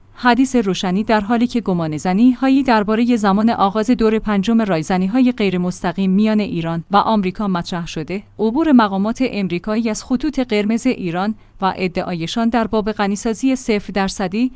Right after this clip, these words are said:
بار دیگر گفتگوها را وارد مرحلهٔ پیچیده‌تری کرده است. به همین بهانه روزنامهٔ اعتماد با هدف ارزیابی چشمانداز گفتگوها و بررسی سناریوهای محتمل در صورت شکست رایزنی‌ها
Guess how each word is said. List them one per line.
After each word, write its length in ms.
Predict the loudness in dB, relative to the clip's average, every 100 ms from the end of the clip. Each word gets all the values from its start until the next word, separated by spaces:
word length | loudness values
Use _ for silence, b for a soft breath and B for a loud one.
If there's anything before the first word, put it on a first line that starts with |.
| b b 0
بار 240 | 4 4
دیگر 300 | 2 -2 -2
گفتگوها 640 | -2 -6 -6 -6 -6 -4 -2
را 160 | -2
وارد 360 | -2 -2 -2 -2
مرحلهٔ 540 | 0 -2 0 0 0
پیچیده‌تری 640 | -2 -4 -4 -4 -2 -2 -2
کرده 340 | -4 -6 -8
است. 340 | -12 -14 -16 -14 0
به 120 | 2
همین 320 | 4 4 4
بهانه 380 | 2 2 4 4
روزنامهٔ 480 | 2 -2 -2 0 0
اعتماد 580 | 0 -2 -2 -2 -2 -2
با 120 | -2 -2
هدف 320 | -2 -2 0 -2
ارزیابی 680 | -2 -4 -2 -2 0 0
چشمانداز 680 | 0 -4 -2 0 0 -2 -2
گفتگوها 680 | -2 -2 -2 -6 -6 -4 0
و 100 | 0
بررسی 480 | 2 0 0 -2 -2
سناریوهای 800 | 0 0 0 0 -2 -2 0 2
محتمل 480 | 2 0 -2 -2 0
در 140 | 0
صورت 380 | -2 0 0 -2
شکست 420 | -2 -2 -2 -2
رایزنی‌ها 800 | 0 0 -2 -4 -4 -4 -2 -4